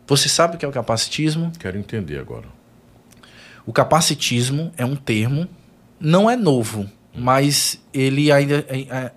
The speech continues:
Speaker 1: ele ainda está sendo, é, é, falado, conversado,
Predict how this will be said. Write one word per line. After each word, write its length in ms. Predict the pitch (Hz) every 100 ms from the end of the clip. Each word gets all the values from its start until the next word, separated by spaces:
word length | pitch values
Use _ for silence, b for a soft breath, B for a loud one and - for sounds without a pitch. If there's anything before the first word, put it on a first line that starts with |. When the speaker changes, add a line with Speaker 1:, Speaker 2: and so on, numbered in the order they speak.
| _ _ -
Speaker 1:
ele 160 | 127 135
ainda 260 | 135 131
está 320 | 120 - 139
sendo, 920 | 139 - 135 139 147 156 151 147 131 123 B B B _ -
é, 1000 | 120 120 117 117 117 113 113 113 110 113
é, 40 |
falado, 600 | 117 - 170 143 151 143
conversado, 840 | 139 135 135 127 - 120 123 135